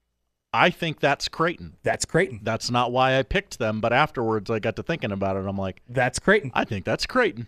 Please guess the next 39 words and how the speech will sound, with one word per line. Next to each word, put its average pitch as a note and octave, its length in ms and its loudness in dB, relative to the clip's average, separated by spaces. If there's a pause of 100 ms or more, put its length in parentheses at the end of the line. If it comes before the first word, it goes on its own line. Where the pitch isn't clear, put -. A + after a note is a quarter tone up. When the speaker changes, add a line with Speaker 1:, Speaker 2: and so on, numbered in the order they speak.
Speaker 2:
That C#3+ 280 0
is B3+ 100 0
Creighton. G3+ 380 0 (320)
I G#3+ 100 6
gave C#4 220 4
you, C#4 180 2 (100)
now, A3 340 4 (1700)
you'll, B3 280 4
you'll G#3+ 240 8
see, C#3 480 4
I, D3+ 180 2
I, D3 80 0 (100)
I, D#3+ 100 6
'cause D#3+ 240 2
we're F#3 100 4
gonna E3 160 2
put E3 180 4
up C#3+ 160 2
the C#3 80 2
ones C3 280 0
with C3 180 0
the D3 60 -2
teams C#3 420 -2
here. A#2+ 320 0 (200)
I'll B2+ 120 2
put B2+ 160 2
up - 100 -2
the A2+ 120 0
graphic A2+ 460 0
with A2+ 140 -2
the - 80 -8
teams C3 420 -4 (480)
here C3+ 140 0
in B2 80 -6
just B2 200 -4
a A2 40 -8
second. C3+ 360 -2 (1000)
Um, A2 380 -2 (560)
but, C3+ 340 2